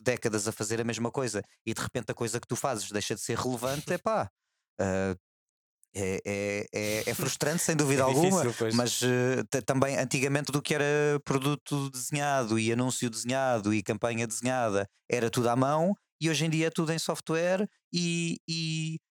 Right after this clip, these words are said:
Speaker 1: ainda anteontem era tudo em Photoshop, hoje está tudo em Figma, e se as pessoas que têm essa função não se souberem reinventar, também vão ser ultrapassadas. Epá, é fruto dos tempos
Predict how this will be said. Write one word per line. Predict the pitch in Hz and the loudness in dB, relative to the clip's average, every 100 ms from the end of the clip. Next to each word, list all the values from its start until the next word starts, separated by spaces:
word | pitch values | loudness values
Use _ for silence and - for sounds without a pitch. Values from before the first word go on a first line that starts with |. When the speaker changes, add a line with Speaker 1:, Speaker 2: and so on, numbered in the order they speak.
| - | -6
Speaker 1:
ainda | 156 151 | -2 0
anteontem | 156 156 156 147 156 | 0 0 2 4 4
era | 151 | 4
tudo | 151 151 | 4 4
em | 151 | 4
Photoshop, | 151 151 151 175 151 143 | 4 2 2 2 2 2
hoje | 135 | 2
está | - 139 | 2 2
tudo | 143 143 | 2 0
em | |
Figma, | 147 160 165 165 185 202 _ - | 0 0 0 0 -2 -4 _ -4
e | |
se | 165 175 | -2 -2
as | |
pessoas | - - 165 | -2 -2 -2
que | - | 0
têm | 175 170 | 0 0
essa | 160 165 | 0 0
função | 170 156 175 | 0 0 0
não | 139 131 | 0 0
se | - | 0
souberem | 139 139 139 | 2 2 0
reinventar, | 131 139 135 151 160 | 0 0 0 2 0
também | - 165 160 | 0 0 2
vão | 165 | 0
ser | - 165 | 0 -2
ultrapassadas. | 165 170 196 - 185 185 147 - | -2 -4 -4 -2 0 0 0 -2
Epá, | - 196 139 104 _ _ - | 0 0 0 -2 _ _ -2
é | 117 120 | 0 2
fruto | - - 151 - - | 0 -2 -2 -4 -6
dos | 143 | -4
tempos | - 165 196 - | -2 -2 -2 -6